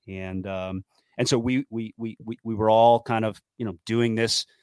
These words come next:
basically, again, following Michael's lead, training for the J F K fifty. Uh, except, um,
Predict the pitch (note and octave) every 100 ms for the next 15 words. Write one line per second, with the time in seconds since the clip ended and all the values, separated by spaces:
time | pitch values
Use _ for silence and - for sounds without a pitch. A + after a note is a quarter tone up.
0 | _ - D#3+ D#3 A#2+ A#2 B2 F#2+ - -
1 | B2 C3 C#3+ C#3+ B2+ A#2 A2+ G#2+ F#2+ D3
2 | E3+ G2+ G#2 _ _ _ _ - G#2 G#2+
3 | A2 - G#2 G#2 G2 G2 F#2+ F#2+ F#2+ -
4 | G2 F#2+ - B2+ - B1+ - _ _ _
5 | _ G2 G2 G2 F#2+ - - B2 A#2+ -
6 | - G#2+ G2+ G2+ G2+ G2+